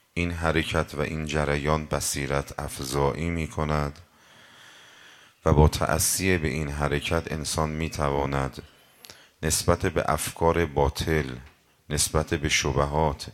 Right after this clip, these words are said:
در جامعه فائق بشه، پیروز بشه، باعث تنزیه اجتماع هم تاری-، هم تاریخ، هم اجتماع با بیرق سید الشهدا علیه السلام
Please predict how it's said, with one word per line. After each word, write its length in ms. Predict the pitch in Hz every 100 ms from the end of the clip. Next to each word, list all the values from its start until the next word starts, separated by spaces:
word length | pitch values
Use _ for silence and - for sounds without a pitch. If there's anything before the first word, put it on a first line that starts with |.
| -
در 220 | 73 69
جامعه 540 | 71 71 69 71 78
فائق 640 | 73 - 73 62 78 -
بشه، 300 | 73 78 -
پیروز 580 | 76 - 69 65 78 76
بشه، 420 | 76 76 - 73 76 80 _ _ _ _ _ - - - - - - - - _ -
باعث 380 | 87 95 95
تنزیه 880 | 101 - - 85 80 71 85 90 95 -
اجتماع 960 | 78 69 67 - 73 85 90 82 85 82 80 76 -
هم 200 | 82 82
تاری-، 600 | - - 73 73 76 -
هم 240 | 78 78
تاریخ، 760 | 73 - 73 69 82 85 - -
هم 180 | 78 80
اجتماع 680 | 87 - - 82 80 80 80 104 - _ _ _ - - - - - - - _ -
با 160 | 80
بیرق 560 | 80 85 80 82 98 92
سید 440 | - 82 71 76
الشهدا 680 | 78 - 78 73 76 85 85
علیه 320 | 78 76 71
السلام 760 | 76 - 78 73 82 82 78